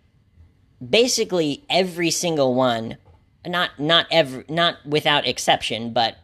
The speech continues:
w-, I would say maybe eighty percent of the furries with, we'll say, over thirty thousand subscribers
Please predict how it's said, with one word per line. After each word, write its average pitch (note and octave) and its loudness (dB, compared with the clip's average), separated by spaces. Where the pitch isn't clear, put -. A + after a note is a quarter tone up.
w-, G#2 -18
I C#3+ 4
would C#3+ -4
say D3 -2
maybe B2+ -4
eighty D3+ -2
percent A#2 -2
of B2+ 4
the A2+ -6
furries B2+ 0
with, A#2 -8
we'll C3 0
say, A#2+ 2
over B2+ 0
thirty C#3+ 0
thousand A#2+ 0
subscribers - -4